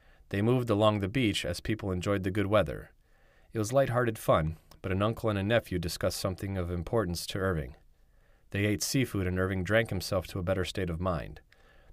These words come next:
There is something America must consult with relating to the notion that many Americans feel depressed and isolated during their developmental years in their twenties. The uncertainty of success holds a great toll.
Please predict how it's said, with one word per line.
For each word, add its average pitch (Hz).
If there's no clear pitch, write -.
There 98
is 92
something 120
America 101
must 92
consult 113
with 90
relating 92
to -
the 90
notion 98
that 85
many 107
Americans 87
feel 92
depressed 85
and 87
isolated 85
during 101
their 90
developmental 92
years 87
in 82
their 85
twenties. 80
The 117
uncertainty 104
of 87
success -
holds 98
a 95
great 101
toll. 82